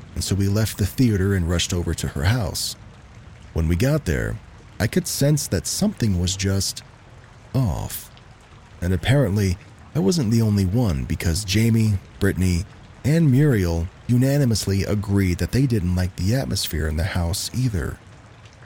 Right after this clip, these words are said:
Jamie's mother told us that she and Jamie's sister, we'll call her Ariel, were just hanging out in the master bedroom and watching some T V when suddenly the family dog,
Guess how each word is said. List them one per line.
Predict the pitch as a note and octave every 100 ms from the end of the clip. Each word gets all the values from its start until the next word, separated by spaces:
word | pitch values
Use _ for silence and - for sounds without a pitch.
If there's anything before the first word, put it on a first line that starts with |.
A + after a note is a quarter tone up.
| - - - - - -
Jamie's | C3+ F3+ D#3+ G#2+
mother | G2+ F2+
told | - G2 F2+ D#2+
us | D2 -
that | - D#2+
she | - G2+ G2
and | F2
Jamie's | E2+ D#2+ D#2+ D#2+
sister, | - E3 - F2+ E2 G#2+ - -
we'll | G2+
call | - F#2 D2
her | F2+ C3 A2 F#2 - - - - -
Ariel, | C#3 D3 G2 D2+ F2 C3+ - - - -
were | C3+
just | - -
hanging | F#2+ A#2+ A#2 G#2
out | G2 F#2
in | F2+
the | F#2
master | F2+ D#2 - E2
bedroom | A#2+ C3 G#2 F#2 F#2 F#2 - - - -
and | A2+
watching | E3+ F#3+ C#3+ B2
some | - B2
T | - F3+
V | F#2 D#2+ D2+
when | F2+ E2+ -
suddenly | - F3 F3+ G2 E2+ D#2 - - - -
the | F2
family | - F#2+ F#2 F#2
dog, | F#2 A#2 A2 F#2+ F2+